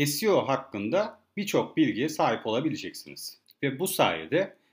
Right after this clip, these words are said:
belki de kendi web sitelerinize, kendi işlerinizle alakalı S E O çalışmalarınızı, uygulamalarınızı yapabileceksiniz. Bu ilk videomuzda da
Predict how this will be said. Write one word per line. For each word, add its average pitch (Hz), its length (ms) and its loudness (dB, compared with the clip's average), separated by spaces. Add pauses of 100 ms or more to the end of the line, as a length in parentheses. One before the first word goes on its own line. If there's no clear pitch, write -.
(160)
belki 120 300 2
de 151 240 -2 (200)
kendi 127 340 2
web 127 180 2
sitelerinize, 82 760 -8 (160)
kendi 131 320 2
işlerinizle 90 600 -4
alakalı 82 640 -10 (280)
S 139 180 -4
E 117 40 2
O 101 40 -6
çalışmalarınızı, 85 920 -10 (180)
uygulamalarınızı 87 840 -4
yapabileceksiniz. - 1000 -6 (720)
Bu 220 120 2
ilk 220 180 -4
videomuzda 92 640 -4
da 196 260 -2